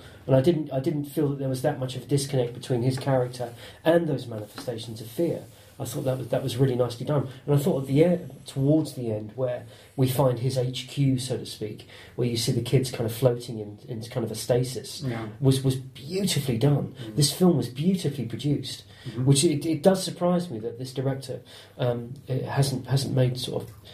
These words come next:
Speaker 1: half a dozen films before it. Um, hopefully, there's a, there's a big future ahead for him. Yeah, good filmmaker,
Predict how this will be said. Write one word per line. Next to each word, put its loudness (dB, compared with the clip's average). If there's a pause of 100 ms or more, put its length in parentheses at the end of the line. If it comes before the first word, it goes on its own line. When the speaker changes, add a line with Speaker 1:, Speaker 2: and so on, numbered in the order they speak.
(260)
Speaker 1:
half 4
a -6
dozen -2
films 0
before -4
it. -14 (360)
Um, -4 (120)
hopefully, 4
there's -6
a, -12
there's -8
a -10
big -8
future -10
ahead -10
for -14
him. -12 (600)
Yeah, 0
good 4
filmmaker, 4